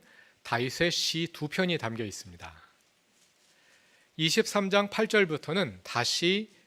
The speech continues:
다윗의 용사들과 업적이 소개됩니다. 그리고 이십사 장에는 다윗이 인구조사로 인해 하나님께 범죄하고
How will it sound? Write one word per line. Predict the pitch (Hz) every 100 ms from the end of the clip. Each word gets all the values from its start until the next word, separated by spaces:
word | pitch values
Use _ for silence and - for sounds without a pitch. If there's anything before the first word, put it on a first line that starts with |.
| _
다윗의 | - 127 139 143 - 196
용사들과 | 139 143 143 143 135 123 117 110 127 147 180 220 _ _ _ _ _ _ _
업적이 | 120 - 135 127 180
소개됩니다. | 202 175 131 104 90 85 82 - _ _ _ _ -
그리고 | 127 139 143
이십사 | 120 127 160 - - 107
장에는 | 123 156 156 101 127 233 - _ _ _
다윗이 | - 120 123 135 - 180 202
인구조사로 | 185 151 165 190 170 160 160 151
인해 | 135 147
하나님께 | 160 180 175 151 139 156 147
범죄하고 | - 120 127 123 117 107 101 160 92